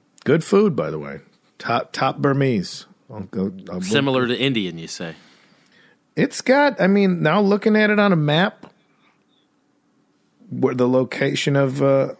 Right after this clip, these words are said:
Speaker 1: Myanmar, Myanmar, you could see that how the surrounding areas ha-, influenced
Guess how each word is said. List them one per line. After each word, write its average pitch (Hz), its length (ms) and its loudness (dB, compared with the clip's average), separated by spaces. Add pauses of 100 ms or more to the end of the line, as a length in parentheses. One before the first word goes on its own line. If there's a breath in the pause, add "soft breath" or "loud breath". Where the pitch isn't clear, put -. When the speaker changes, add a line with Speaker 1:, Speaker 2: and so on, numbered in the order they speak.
Speaker 1:
Myanmar, 147 680 0 (220)
Myanmar, 143 720 0 (1300 soft breath)
you 127 180 4
could 139 160 0
see 151 260 2
that 131 220 2
how 127 280 2
the 127 200 2
surrounding 131 680 0
areas 120 520 2
ha-, 113 80 0 (160)
influenced 120 800 -4